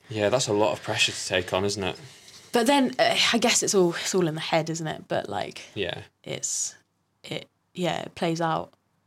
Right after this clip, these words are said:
Speaker 2: physically.
Speaker 1: And for you, does that kind of ruin the enjoyment of racing when you've got that pressure, or do you kind of thrive on that
Speaker 2: Um,
Speaker 1: pressure?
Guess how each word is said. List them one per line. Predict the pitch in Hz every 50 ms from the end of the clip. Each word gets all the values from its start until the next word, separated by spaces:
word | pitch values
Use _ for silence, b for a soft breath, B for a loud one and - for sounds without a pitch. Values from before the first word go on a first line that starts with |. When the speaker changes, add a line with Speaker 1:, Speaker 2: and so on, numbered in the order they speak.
| _ _
Speaker 2:
physically. | _ - - 156 - 165 - 127 110
Speaker 1:
And | 107 117
for | - - 120
you, | 107 107 113 110 107
does | 92 98 92 90
that | 98 92 92 80 - - _
kind | - - 95 92
of | 92 87 90 98
ruin | 101 101 98 98 95 95 92 92 92 87
the | 98 95
enjoyment | 92 92 90 - 101 95 104 110 113 117 90
of | 110 110
racing | 117 110 110 113 113 - 135 135 131
when | 120 120
you've | 113 107
got | - 95
that | 101 110 - -
pressure, | - 123 131 - - - 139 113
or | 98 90
do | 87 95
you | 92
kind | - 98 92
of | 87
thrive | - - 285 302 330 330 339
on | 339 -
that | 330 330
Speaker 2:
Um, | 330
Speaker 1:
pressure? | 320 87 87 - - 92 -